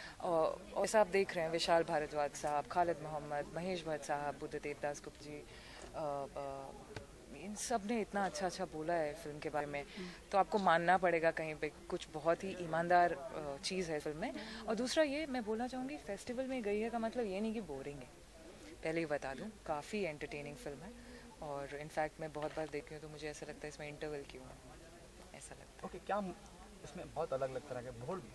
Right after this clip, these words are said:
Speaker 2: बहुत बोल्ड सीन है, मैं कहना चाहूँगा
Speaker 1: जी,
Speaker 2: साफ शब्दों में।
Speaker 1: जी।
Speaker 2: क्या मुश्किल था दीपावली walking on the flame में? Then
Speaker 1: पता है,
Speaker 2: हमें बोल्ड
Speaker 1: हाँ,
Speaker 2: सीन
Speaker 1: सब,
Speaker 2: है फिल्म में।
Speaker 1: I think कि सभी अज्यूम करेंगे कि ज़्यादा मुश्किल होते हैं सेक्स सीन को करना,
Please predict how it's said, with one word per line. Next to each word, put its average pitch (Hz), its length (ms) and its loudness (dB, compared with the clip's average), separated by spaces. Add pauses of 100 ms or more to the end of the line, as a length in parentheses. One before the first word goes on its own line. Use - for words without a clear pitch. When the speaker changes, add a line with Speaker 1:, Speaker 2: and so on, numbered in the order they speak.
Speaker 2:
बहुत 151 160 2 (160)
बोल्ड 175 220 2
सीन 143 160 -6
है, 123 100 -4
मैं 117 100 -4
कहना 113 200 -8
चाहूँगा 110 260 -6
Speaker 1:
जी, - 100 -4
Speaker 2:
साफ - 140 -6
शब्दों 104 180 -10
में। 120 60 -8
Speaker 1:
जी। 147 100 -8 (440)
Speaker 2:
क्या 233 120 0
मुश्किल 196 340 -2
था 185 240 6
दीपावली 135 340 0
walking 127 220 -2
on 131 60 -6
the 117 100 -6
flame 113 160 -10
में? 110 160 -8
Then - 480 -6
Speaker 1:
पता 202 60 4
है, 277 80 12
Speaker 2:
हमें - 20 6
बोल्ड 311 140 8
Speaker 1:
हाँ, 233 200 10
Speaker 2:
सीन 196 80 4
Speaker 1:
सब, 262 100 12
Speaker 2:
है - 60 0
फिल्म - 140 -4
में। - 360 10
Speaker 1:
I - 40 2
think 269 220 2
कि 269 80 2
सभी 247 300 6
अज्यूम 214 300 6
करेंगे 208 340 6
कि 208 120 0
ज़्यादा 180 260 8
मुश्किल 185 280 0
होते 180 220 2
हैं 180 160 2
सेक्स 170 300 2
सीन 175 300 -2
को 165 400 2
करना, 170 300 8